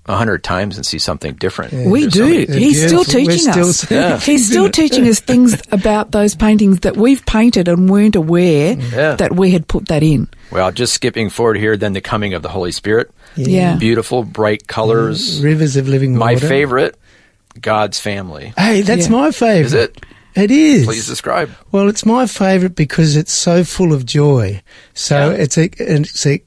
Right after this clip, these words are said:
Speaker 2: expression of what the church should be like. So if anyone's listening and they're not full of joy, the, uh, in his presence is fullness of joy.
Speaker 1: Mm.
Speaker 2: And the joy of the Lord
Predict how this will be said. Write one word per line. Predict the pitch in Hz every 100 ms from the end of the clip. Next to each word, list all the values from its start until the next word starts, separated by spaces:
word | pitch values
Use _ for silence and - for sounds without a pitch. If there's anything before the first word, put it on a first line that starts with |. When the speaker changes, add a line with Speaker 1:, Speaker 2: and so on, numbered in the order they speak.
| -
Speaker 2:
expression | 160 - - - 196 233 - 143 113 151
of | 143 135
what | 151 -
the | 127
church | - 143 190 277 -
should | - 220
be | 226
like. | 214 131 107 285 - - - - - -
So | - - 135
if | 135
anyone's | 175 165 202 240 214
listening | 214 - - 208 247
and | 151
they're | 139
not | 156 -
full | - 196 190
of | 160
joy, | - 135 135 170 - - -
the, | - 151 -
uh, | 139 139 -
in | 165
his | 175 196 185
presence | - 156 143 127 156 - -
is | 135 123
fullness | - - 139 143 147 135 165
of | 135
joy. | 135 123 98 104
Speaker 1:
Mm. | 95 92 87 80 78
Speaker 2:
And | 123 127
the | 120
joy | 127 165 196 175
of | 131
the | 131 127
Lord | 139 135 131